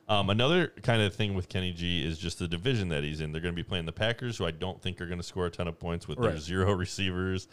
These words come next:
Speaker 1: um, and their brand new quarterback and their
Speaker 2: Right.
Speaker 1: <laughs> brand new running back that they didn't need.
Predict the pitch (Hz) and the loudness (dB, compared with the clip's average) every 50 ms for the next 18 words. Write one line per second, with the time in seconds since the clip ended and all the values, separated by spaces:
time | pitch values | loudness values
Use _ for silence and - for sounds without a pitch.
0 | - - _ _ _ _ _ - 85 85 76 78 78 69 - 76 82 82 82 80 | -20 -20 _ _ _ _ _ -4 0 0 2 2 0 0 -2 -4 -4 0 0 0
1 | 80 78 76 - - 95 87 85 85 104 110 107 101 98 98 98 95 95 90 - | 0 0 -2 -4 -6 -10 -10 -4 0 2 2 2 4 4 4 4 4 4 2 2
2 | - 107 104 98 101 101 95 98 95 98 95 98 - - 95 87 85 85 90 92 | 4 4 6 6 6 4 4 4 4 6 4 2 2 0 -2 0 2 4 4 6
3 | 123 123 107 - 175 123 120 98 - 120 107 98 95 101 101 95 98 98 98 98 | 6 6 6 4 2 0 0 2 2 2 2 4 4 2 4 4 4 4 4 2
4 | 92 87 85 87 85 85 85 - - - - 85 82 85 87 85 82 71 80 82 | 0 0 0 0 -2 -2 -2 -6 -10 -8 -6 -6 -4 -4 -4 -4 -4 -4 -4 -4
5 | 82 85 | -4 -4